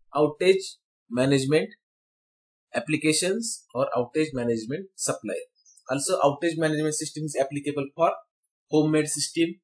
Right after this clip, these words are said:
Then outage management system is standalone system, means does not depends on any other system. Then G I S vendor, that is Global Information System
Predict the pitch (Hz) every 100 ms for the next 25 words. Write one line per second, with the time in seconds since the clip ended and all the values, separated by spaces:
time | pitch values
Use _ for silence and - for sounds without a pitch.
0 | _ _ _ _ _ _ 147 165 - _
1 | _ _ _ _ _ _ _ - 147 202
2 | 196 160 151 147 143 135 151 156 - 143
3 | 139 143 160 - - 151 151 - 135 135
4 | 127 - 120 - _ _ - 165 202 -
5 | - _ - 143 135 160 139 135 151 160
6 | - 117 139 156 135 131 127 117 151 -
7 | - _ - - 117 - - - _ _
8 | _ 143 165 123 117 139 147 156 175 -
9 | - _ _ _ _ 110 117 104 113 160
10 | 160 - _ _ _ 131 143 135 165 180
11 | _ _ 123 120 120 120 120 156 180 -
12 | - 120 - -